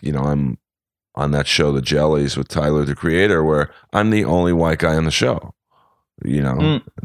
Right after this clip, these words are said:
Speaker 1: Uh, so, uh, you know, am I the best voiceover actor that they could, Adult Swim could have, uh, brought in? Probably there's a hundred better. So, uh,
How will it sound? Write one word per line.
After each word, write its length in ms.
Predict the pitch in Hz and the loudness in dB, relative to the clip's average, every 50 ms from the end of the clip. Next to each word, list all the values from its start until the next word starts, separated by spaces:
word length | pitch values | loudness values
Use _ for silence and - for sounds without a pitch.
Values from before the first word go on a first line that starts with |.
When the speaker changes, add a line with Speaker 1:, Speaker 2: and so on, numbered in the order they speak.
| - - | -10 -6
Speaker 1:
Uh, 460 | - 67 69 69 64 62 57 53 50 50 - - | -4 -2 -2 -2 -2 -2 -4 -4 -6 -8 -10 -12
so, 640 | - - - - 87 80 73 69 65 60 57 57 - - - - - - - - 50 | -10 -6 -4 0 0 0 0 0 0 -2 -2 -4 -6 -8 -12 -12 -8 -6 -6 -6 -6
uh, 200 | 50 50 50 50 50 - - - - - | -8 -8 -8 -10 -10 -12 -16 -20 -18 -10
you 140 | - 80 80 | -4 -2 -2
know, 80 | 76 73 | 0 0
am 160 | 73 85 87 | 0 2 2
I 80 | 87 87 | 2 2
the 100 | 90 87 | 2 2
best 280 | 78 87 95 92 - 82 | 2 2 2 2 0 0
voiceover 680 | 85 92 92 95 90 - 98 98 98 92 95 95 92 | 0 2 2 2 2 2 2 2 4 4 4 4 4
actor 320 | 92 98 98 - - 104 | 4 2 2 2 0 0
that 180 | 101 87 87 - | 0 0 -2 0
they 160 | - 92 92 | 0 0 0
could, 200 | 92 - 107 95 | 2 2 2 2
Adult 480 | 98 - - 85 85 90 92 95 98 92 | 2 2 0 0 2 2 2 2 2 2
Swim 320 | - - 98 95 98 104 104 | 0 -2 0 0 0 0 0
could 140 | 113 113 | 0 0
have, 160 | 113 110 101 120 - - - | 0 0 -2 -4 -12 -10 -4
uh, 260 | - 82 98 95 95 | 0 2 4 4 2
brought 360 | 92 90 110 110 110 107 107 113 | 2 2 2 2 4 4 2 2
in? 160 | 120 120 120 | 0 -2 -2
Probably 680 | - - - 73 73 85 90 92 95 90 92 90 90 | -2 -2 0 2 2 0 2 2 0 2 2 2 2
there's 300 | 85 71 85 85 87 82 | 0 0 -2 -2 0 0
a 100 | 90 90 | 0 0
hundred 340 | 92 104 117 120 117 80 69 | 2 2 2 2 2 0 0
better. 380 | - 65 57 50 - - - - - - - - - - - - _ _ _ - | -2 -2 -2 -2 -4 -4 -6 -10 -16 -20 -20 -20 -20 -20 -20 -20 _ _ _ -10
So, 640 | - - - 87 80 71 64 60 60 53 52 50 50 | -6 -2 0 2 2 2 2 0 0 -2 -2 -4 -6
uh, 600 | - 57 53 50 50 50 50 50 50 50 50 50 | -6 -6 -6 -6 -6 -6 -8 -8 -10 -10 -10 -10